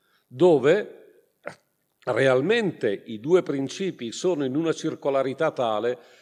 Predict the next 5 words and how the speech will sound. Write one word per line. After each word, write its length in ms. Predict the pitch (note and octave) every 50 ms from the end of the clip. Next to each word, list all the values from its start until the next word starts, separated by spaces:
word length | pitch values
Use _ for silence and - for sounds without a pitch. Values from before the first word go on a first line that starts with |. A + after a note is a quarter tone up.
| _
che 400 | - - D#3 C#3+ - - - - -
non 280 | - C3+ C3 C3 B2+ C3+
hanno, 580 | D3 D#3 D3+ D3+ C#3+ C#3 C3+ C3 B2 C3 -
eh, 180 | - C3+ B2+ A2+
bisogno 920 | - - C3+ C3 A#2+ A2+ D3+ G#3 G3+ F3+ D#3 C3 B2 A#2+ A#2 A2 - -